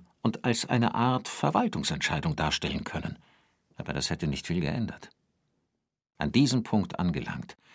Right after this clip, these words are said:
konnten wir auch gleich richtig zur Sache kommen. Wenn Michail zum Ventil für den Zorn des russischen Volkes werden sollte,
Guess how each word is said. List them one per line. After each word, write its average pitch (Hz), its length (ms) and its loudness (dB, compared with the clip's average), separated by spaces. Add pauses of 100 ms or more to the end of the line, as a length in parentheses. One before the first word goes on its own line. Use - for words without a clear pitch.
(240)
konnten 143 240 4
wir 123 140 8
auch 120 100 6
gleich 117 320 4
richtig - 400 -2
zur - 140 -2
Sache - 280 -6
kommen. - 320 -8 (760)
Wenn 117 180 8
Michail 120 560 4 (340)
zum 117 160 6
Ventil 120 460 6
für 151 160 2
den 113 160 4
Zorn 139 300 6
des 107 180 2
russischen 101 380 0
Volkes - 380 0
werden - 200 -2
sollte, - 340 -4